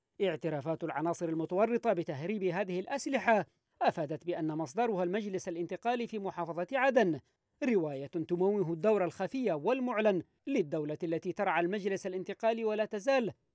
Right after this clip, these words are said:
تتواجد في معسكرين رئيسيين في محافظة شبوة، في كل من ميناء ومعمل بلحاف لتسييل وتصدير الغاز الطبيعي المسال على خليج عدن والعلم جنوب شرق مدينة عتق، ولا يبعدان كثيرا عن حبان.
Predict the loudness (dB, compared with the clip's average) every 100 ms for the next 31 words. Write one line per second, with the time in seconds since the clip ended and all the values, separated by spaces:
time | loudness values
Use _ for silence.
0 | -16 -12 -8 -2 0 0 -2 -4 -8 -8
1 | -8 -6 -4 -2 -2 -2 -6 -8 -8 -8
2 | -2 2 2 2 -4 -8 -8 -8 -6 -6
3 | -6 -4 4 6 6 2 _ _ -6 -6
4 | -2 0 0 0 -2 -2 -2 -2 -2 0
5 | 0 -2 -6 -6 -6 0 2 2 -2 -6
6 | -6 -4 -2 -2 -4 -8 -4 -2 -2 -2
7 | -4 -4 -6 -6 -4 -4 -4 0 2 4
8 | 0 _ _ -8 -6 -8 -4 -2 0 2
9 | 2 4 4 4 0 _ _ -4 -2 0
10 | 4 4 4 0 -8 _ -10 0 4 4
11 | 2 0 -4 -2 -4 -2 -2 -2 2 2
12 | 4 2 4 0 _ _ -12 -10 -8 -6
13 | -4 -2 2 2 0 -2 -4 0 2 2
14 | 0 -4 -4 -4 -4 -4 -6